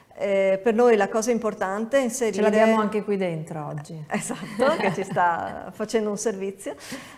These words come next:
Speaker 1: E per noi è importante inserire le notizie del nostro territorio. L'Alta Padovana è un luogo meraviglioso, abbiamo anche tra l'altro, mm, invitato a fare una serie di itinerari cicloturistici, perché esporta anche questo, quindi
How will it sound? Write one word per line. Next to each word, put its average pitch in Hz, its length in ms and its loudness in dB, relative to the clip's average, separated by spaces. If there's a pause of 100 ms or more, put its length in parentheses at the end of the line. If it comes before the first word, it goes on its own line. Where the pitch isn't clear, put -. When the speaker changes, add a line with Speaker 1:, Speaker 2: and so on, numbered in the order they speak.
Speaker 1:
E 233 480 8
per 262 100 8
noi 302 140 8
è - 20 6
importante 254 560 2
inserire 240 680 2
le 220 100 4
notizie 240 480 0
del 214 140 2
nostro 208 260 -4
territorio. 185 560 -4
L'Alta 202 300 -2
Padovana 208 480 0
è - 20 0
un 190 100 -2
luogo 202 360 2
meraviglioso, 185 880 -2
abbiamo 196 380 -2
anche 196 520 -2
tra 185 160 -6
l'altro, 185 840 -2
mm, 107 540 -16
invitato 190 840 -4
a 180 80 0
fare 185 280 -2
una 180 160 -6
serie 190 260 -4
di 180 80 -6
itinerari 185 640 -2
cicloturistici, 190 920 -8
perché 196 280 -4
esporta 190 460 -2
anche 180 240 -12
questo, - 440 -4
quindi 185 300 -8